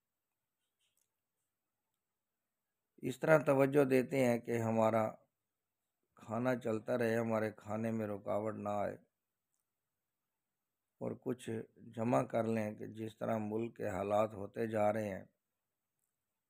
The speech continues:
अल्लाह ना करे कोई ऐसी चीज़ें हों जिसकी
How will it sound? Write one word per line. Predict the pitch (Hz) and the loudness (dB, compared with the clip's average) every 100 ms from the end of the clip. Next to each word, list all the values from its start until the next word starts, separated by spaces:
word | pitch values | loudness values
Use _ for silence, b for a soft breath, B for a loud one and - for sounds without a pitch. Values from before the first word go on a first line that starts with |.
| _ _ _ _ _ _ _ _ _ _ _ _ _ _ _ - | _ _ _ _ _ _ _ _ _ _ _ _ _ _ _ -8
अल्लाह | 131 131 123 | 2 4 4
ना | 117 113 | 4 0
करे | 113 107 104 | -2 -4 -6
कोई | 104 104 101 _ _ _ _ _ _ _ _ _ _ _ _ _ _ _ _ _ | -6 -6 -8 _ _ _ _ _ _ _ _ _ _ _ _ _ _ _ _ _
ऐसी | 127 120 - | -14 -12 -14
चीज़ें | 135 131 120 120 | -14 -10 -4 -2
हों | 104 107 107 104 _ _ _ _ _ _ _ _ _ _ _ _ _ _ _ _ - | -2 -4 -8 -12 _ _ _ _ _ _ _ _ _ _ _ _ _ _ _ _ -20
जिसकी | 117 - 113 | -20 -20 -20